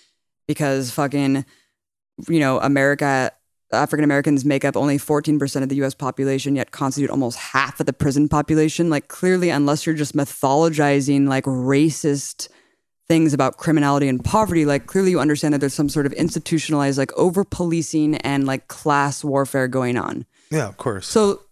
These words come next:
Speaker 1: to me, like, calling me a race baiter for just bringing up those things is not true. What I think is race baiting is when people just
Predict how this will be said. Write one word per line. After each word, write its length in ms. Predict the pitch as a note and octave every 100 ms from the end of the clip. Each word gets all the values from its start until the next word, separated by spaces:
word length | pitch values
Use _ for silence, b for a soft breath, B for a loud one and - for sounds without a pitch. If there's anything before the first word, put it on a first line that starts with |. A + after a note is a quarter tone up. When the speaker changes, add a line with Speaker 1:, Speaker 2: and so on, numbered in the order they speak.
| -
Speaker 1:
to 100 | G3
me, 460 | F#3 A3+ B3 G#3 F#3
like, 300 | E3+ D3+ -
calling 380 | - G3 G3+ F#3
me 240 | F3+ G3 F#3
a 80 |
race 320 | D3+ D3+ F3+ -
baiter 300 | F3 E3+ E3
for 120 | D#3+
just 200 | D3+ -
bringing 200 | E3 D#3+
up 100 | D3+
those 240 | D3 C#3+
things 240 | E3 D3+ C#3
is 180 | B2+
not 360 | C#3 C#3 C3+ - _ _ _ _ -
true. 420 | - C3+ G#2 A2 b b b
What 160 | D3+ -
I 200 | F3 C4+
think 240 | A#3+ F#3
is 120 | D#3
race 280 | D3 D3+ D3+
baiting 320 | - D3+ D3
is 160 | C#3+ C#3+
when 160 | D#3
people 360 | C#3+ - F#3 E3
just 240 | D#3 D3+